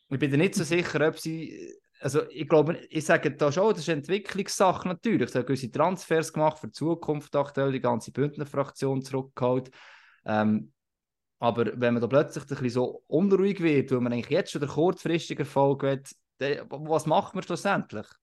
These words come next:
Es ist immer das Gleiche. Also es ist, äh, relativ simpel. Ich glaube, es wär die, es wär dort die falsche Variante, weil es in dem Sinn keinen Effekt hat.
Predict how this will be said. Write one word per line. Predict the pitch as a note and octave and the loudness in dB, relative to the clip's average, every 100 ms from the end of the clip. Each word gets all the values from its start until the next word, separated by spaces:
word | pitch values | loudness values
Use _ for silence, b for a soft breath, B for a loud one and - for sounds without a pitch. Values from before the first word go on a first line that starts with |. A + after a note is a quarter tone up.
| _ | _
Es | - | -12
ist | - | -6
immer | G3 | -4
das | - | -4
Gleiche. | D3 G3 G#3+ D3 | -6 -8 -6 -6
Also | - A2+ | -6 -8
es | B2 | -6
ist, | C3 B2+ | -6 -4
äh, | C3 | -2
relativ | A#2+ A#2 A#2 A2+ A#2+ B2 - A2 | -2 -2 -4 -4 -4 -6 -8 -10
simpel. | C3+ D#3 - C#3 A#2+ b b b | -6 -6 -6 -8 -8 b b b
Ich | A#2+ | -2
glaube, | C3 C3+ | 0 0
es | C3 | 0
wär | B2+ | 0
die, | A#2+ B2+ | 0 -4
es | C3 A2+ | -6 -4
wär | A#2+ A#2 - | -2 -2 -2
dort | D3 C#3+ - | -4 -4 -10
die | A2+ | -4
falsche | A#2 C3+ C#3+ | 0 0 0
Variante, | C3 B2+ C3 C3 A#2 | -2 -2 -2 -6 -8
weil | A2+ | -8
es | - | -8
in | - A#2 | -8 -8
dem | G#2+ | -8
Sinn | A2+ | -12
keinen | - G#2+ | -8 -8
Effekt | G#2+ A#2+ A#2 - | -4 -6 -8 -8
hat. | A#2+ B2 | -6 -6